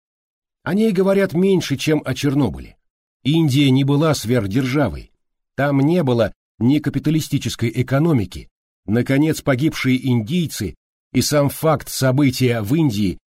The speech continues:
далеко не так сильно взволновал западные сми. Но эта катастрофа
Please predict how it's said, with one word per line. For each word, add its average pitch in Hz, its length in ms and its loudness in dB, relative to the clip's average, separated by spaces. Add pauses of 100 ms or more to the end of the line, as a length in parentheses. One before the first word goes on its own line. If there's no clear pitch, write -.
(120)
далеко 175 420 2
не 180 120 2
так 160 240 0
сильно 123 460 0 (160)
взволновал 127 720 0
западные 101 600 -2
сми. - 380 -12 (920)
Но 98 280 -2
эта 135 260 -2
катастрофа 113 800 -6